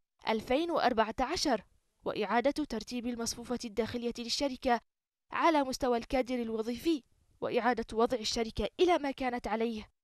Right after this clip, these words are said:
قبيل الانقلاب، خطوات وصفها البيان الصادر عن مدير الشركة بالإجراءات الضرورية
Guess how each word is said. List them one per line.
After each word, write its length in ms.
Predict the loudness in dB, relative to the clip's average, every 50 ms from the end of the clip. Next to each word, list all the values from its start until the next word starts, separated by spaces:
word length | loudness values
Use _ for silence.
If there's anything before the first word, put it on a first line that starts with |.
| _ _ _ _ -6
قبيل 340 | -2 2 2 2 2 2 -2
الانقلاب، 680 | -4 -6 -6 -12 -12 -4 -2 2 6 6 6 6 4 -2 -8 -12 -18 -20 _ _ _ -6
خطوات 500 | -6 -4 -4 0 2 4 4 4 4 2
وصفها 600 | -2 -2 0 0 0 0 0 -2 -2 -2 0 0 0
البيان 400 | 0 2 2 4 4 2 2 -2
الصادر 580 | -6 -6 -2 0 0 0 0 -2 -2 -2 -2
عن 140 | -4 -4 -4
مدير 340 | -4 -6 -8 -6 -4 -4 -4
الشركة 560 | -2 0 0 0 0 -2 -2 2 2 2 2 0 _ _ _ _ _
بالإجراءات 680 | -2 -2 0 0 -2 -2 2 2 2 4 4 4 4 4
الضرورية 720 | 2 2 2 0 0 0 0 0 -2 0 2 2 2 2